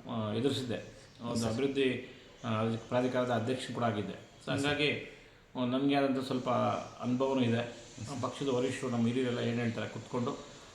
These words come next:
Speaker 1: ಮುಂದಿನ ದಿವಸಗಳಲ್ಲಿ, ಆ, ಬಲಿಷ್ಠ, ಆ, ಭಾರತೀಯ ಜನತಾ ಪಕ್ಷನ ಕೋಲಾರದಲ್ಲಿ ಕಟ್ಟಬೇಕು. ನನ್ನ ಅವಧಿಯಲ್ಲಿ, ಆ, ಒಂದಷ್ಟು ಶಾಸಕರು ವಿಧಾನಸಭೆಗೆ ಹೋಗಬೇಕು,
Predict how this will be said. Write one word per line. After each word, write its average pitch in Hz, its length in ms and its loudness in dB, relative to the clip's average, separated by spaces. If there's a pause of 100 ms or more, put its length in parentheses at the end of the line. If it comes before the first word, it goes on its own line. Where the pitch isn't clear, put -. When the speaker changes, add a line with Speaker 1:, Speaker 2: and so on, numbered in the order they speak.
Speaker 1:
ಮುಂದಿನ 143 200 4
ದಿವಸಗಳಲ್ಲಿ, 139 400 2
ಆ, 113 920 -2
ಬಲಿಷ್ಠ, 147 320 4 (480)
ಆ, 110 280 -2
ಭಾರತೀಯ 123 360 0
ಜನತಾ 113 260 2
ಪಕ್ಷನ 113 360 0
ಕೋಲಾರದಲ್ಲಿ 117 440 0
ಕಟ್ಟಬೇಕು. 107 520 -4 (680)
ನನ್ನ 123 220 4
ಅವಧಿಯಲ್ಲಿ, 131 760 4 (240)
ಆ, - 20 -8 (100)
ಒಂದಷ್ಟು 113 720 0
ಶಾಸಕರು 120 460 -2 (580)
ವಿಧಾನಸಭೆಗೆ 120 480 2
ಹೋಗಬೇಕು, 117 540 0